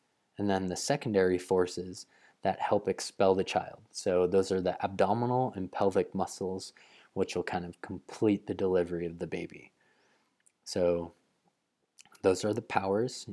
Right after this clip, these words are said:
You have your primary and secondary forces, the passageway, which is the vagina, the passenger, which is the fetus, the membranes, and the placenta,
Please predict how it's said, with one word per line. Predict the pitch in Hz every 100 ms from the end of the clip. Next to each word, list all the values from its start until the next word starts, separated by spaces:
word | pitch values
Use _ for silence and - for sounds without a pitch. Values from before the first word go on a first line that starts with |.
| -
You | 98
have | 90
your | 87
primary | - 104 98 98 101
and | 98
secondary | - 92 101 104 120 131
forces, | 101 90 - 92 131 - _ _ _ _ _ -
the |
passageway, | - - 113 131 117 95 92 87 98 -
which | 101 92 101
is | 90
the | -
vagina, | 90 98 92 87 90 104 131 _ _ _ _ -
the | -
passenger, | - - 135 - 101 90 95 107 - _ _ _ _
which | 104 98
is | 95 85
the | -
fetus, | - - 110 139 - - _ _ _
the | 104
membranes, | 95 98 143 117 92 92 90 90 - _ _ _ _
and | 107 110 107
the | 90
placenta, | - 90 - 95 - -